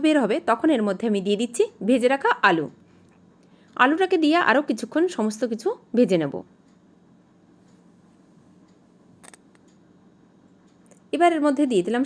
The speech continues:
স্বাদ মতন লবণ। এবার লবণটাকেও ভালো করে আলুর সঙ্গে মিশিয়ে নিচ্ছি, আর হলুদ গুঁড়োটা একটু পরেই ব্যবহার করছি।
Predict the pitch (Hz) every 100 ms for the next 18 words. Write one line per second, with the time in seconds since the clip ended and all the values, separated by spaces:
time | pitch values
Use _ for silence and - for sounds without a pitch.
0 | - 196 196 208 233 220 185 214 381 -
1 | _ _ _ _ _ _ _ _ _ -
2 | 320 320 269 277 294 302 311 311 226 226
3 | 226 240 - 202 226 254 202 277 - -
4 | _ _ - 254 349 302 285 - 440 -
5 | - 233 233 226 214 247 269 440 339 190
6 | 190 208 202 202 180 - 185 175 - 196